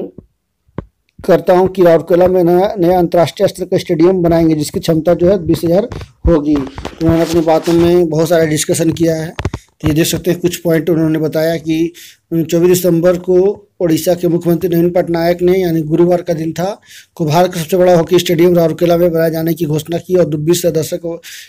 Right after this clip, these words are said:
की क्षमता वाले इस स्टेडियम में एफ़आईएच, Federation of International Hockey Pros विश्व Cup दो हज़ार तेईस के मैच खेले जाएंगे।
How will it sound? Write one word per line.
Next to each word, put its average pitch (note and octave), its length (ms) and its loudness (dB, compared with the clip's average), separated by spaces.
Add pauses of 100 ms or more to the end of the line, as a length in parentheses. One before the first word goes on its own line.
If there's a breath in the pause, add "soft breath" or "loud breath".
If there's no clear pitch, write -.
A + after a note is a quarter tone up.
की - 80 -10
क्षमता D#3 320 0
वाले E3+ 220 4
इस F3+ 280 -4
स्टेडियम F3 360 0
में G3+ 260 0 (500 loud breath)
एफ़आईएच, F3 1000 0
Federation E3+ 440 0
of G3 120 2
International F3 560 -4
Hockey E3+ 440 -6
Pros F#3 320 0
विश्व F3 400 -2
Cup G3 140 -6
दो D#3+ 80 -2
हज़ार E3 120 0
तेईस F3 360 0 (360 loud breath)
के E3+ 140 4
मैच F3 380 2 (340 loud breath)
खेले E3+ 280 2
जाएंगे। D3+ 460 0